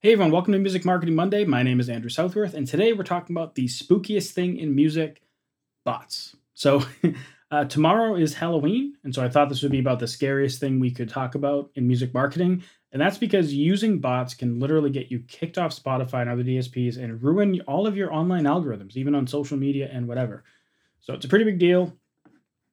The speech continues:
Uh, and bots are something that are controversial, and so we're gonna kinda cover why they're bad for you, why people use them though, and also, like, how, like, different types of bots and different types of click farms and stuff like that.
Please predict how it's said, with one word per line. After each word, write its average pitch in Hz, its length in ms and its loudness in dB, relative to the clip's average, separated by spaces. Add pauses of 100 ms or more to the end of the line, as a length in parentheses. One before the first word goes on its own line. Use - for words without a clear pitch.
(160)
Uh, 131 220 -2
and 127 180 0
bots 147 520 -2
are 127 340 0
something 131 640 -2
that 123 300 -2
are 117 320 -4 (280)
controversial, 185 760 0
and 131 160 -2
so 131 160 -2
we're 123 100 0
gonna 143 160 2
kinda 139 220 -2
cover 127 540 -4 (540)
why 147 180 2
they're 190 100 4
bad 156 300 0
for 123 200 -2
you, 120 200 -2 (160)
why 135 200 -2
people 202 320 -2
use 156 460 2
them 113 240 -4
though, 117 380 -6 (120)
and 131 160 -4
also, 156 440 2
like, 143 300 -2 (1400)
how, 175 220 0
like, 156 300 0
different 170 260 0
types 160 300 0
of 123 120 -2
bots 127 320 -2
and - 60 -8
different 127 240 -4
types 123 220 -6
of 117 120 -8
click 123 220 -10
farms 113 240 -10
and 113 80 -14
stuff 113 220 -18
like 104 100 -14
that. - 240 -16